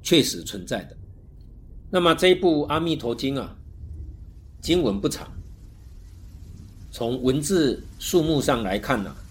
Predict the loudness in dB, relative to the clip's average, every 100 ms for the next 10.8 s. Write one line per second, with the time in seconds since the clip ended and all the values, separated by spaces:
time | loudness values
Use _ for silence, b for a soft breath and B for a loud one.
0 | -14 -14 -8 -6 -4 -4 -6 -6 -8 -6
1 | -6 -8 -16 -16 -18 -20 -20 -20 -20 -20
2 | -20 -20 -20 -20 -20 -14 -4 0 2 4
3 | 4 2 -2 -2 -2 0 0 2 0 2
4 | 0 0 -8 -18 -20 -20 -20 -20 -20 -20
5 | -20 -20 -20 -14 -2 2 2 2 -2 2
6 | 4 4 0 -2 -6 -6 -10 -16 -20 -20
7 | -16 -10 -2 2 2 2 -4 -6 -12 -16
8 | -20 -20 -20 -20 -20 -20 -20 -20 -20 -20
9 | -20 -20 -20 -8 0 2 2 -2 0 0
10 | 2 0 -2 -6 -10 -10 -12